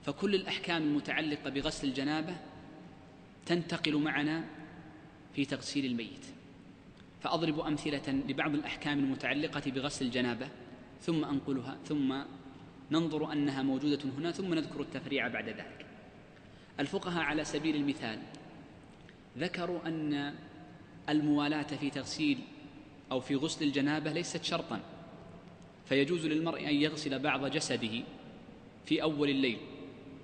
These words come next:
ثم يتمم غسل باقيه في آخر الليل، فالموالاة ليست شرطاً في غسل الجنابة بخلاف الوضوء. فهنا نقول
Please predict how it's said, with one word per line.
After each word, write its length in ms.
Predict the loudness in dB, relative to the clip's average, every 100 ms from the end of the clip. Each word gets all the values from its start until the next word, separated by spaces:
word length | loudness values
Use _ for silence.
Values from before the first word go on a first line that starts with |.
| -16 -14
ثم 240 | 0 2 4
يتمم 560 | 2 2 0 2 2
غسل 360 | 2 0 -2 -2
باقيه 400 | 0 0 0 -2
في 180 | -2 -2
آخر 280 | -2 0 0
الليل، 260 | 0 -2 -6 -14 -16 -16 -18 -18 -18 -20 -20 -20 -20 -20 -20 -20 -20 -18 0
فالموالاة 560 | 4 6 4 2 0
ليست 240 | -2 -2 -4
شرطاً 300 | -2 -2 0
في 140 | 0
غسل 240 | 0 0
الجنابة 440 | 0 2 0 -2 -4
بخلاف 360 | -4 -2 0 0
الوضوء. 320 | 0 0 -2 -8 -14 -16 -16 -18 -18 -18 -18 -18 -20 -6
فهنا 280 | 2 6 6
نقول 300 | 4 2 -2